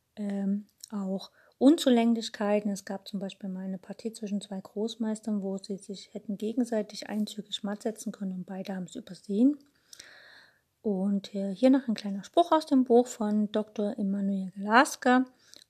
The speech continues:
oder Eduard Glasker, das ist immer nicht ganz so klar. „Steinitz musste, um die wahren Prinzipien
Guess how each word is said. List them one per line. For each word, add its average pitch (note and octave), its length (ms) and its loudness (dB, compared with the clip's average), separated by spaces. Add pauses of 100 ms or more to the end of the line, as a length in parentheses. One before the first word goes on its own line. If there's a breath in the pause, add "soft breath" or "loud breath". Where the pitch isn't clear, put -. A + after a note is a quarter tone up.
oder G#3+ 300 -6
Eduard A3 380 0
Glasker, G3+ 340 -4
das F#3 200 -4
ist - 80 -20
immer G3+ 160 -4
nicht F#3 160 -4
ganz F3+ 240 -8
so - 80 -14
klar. G#3+ 420 -4 (240 loud breath)
„Steinitz B3 640 6
musste, C4+ 680 6
um G#3 240 2
die G3 160 -2
wahren G#3 340 2
Prinzipien B3 1000 0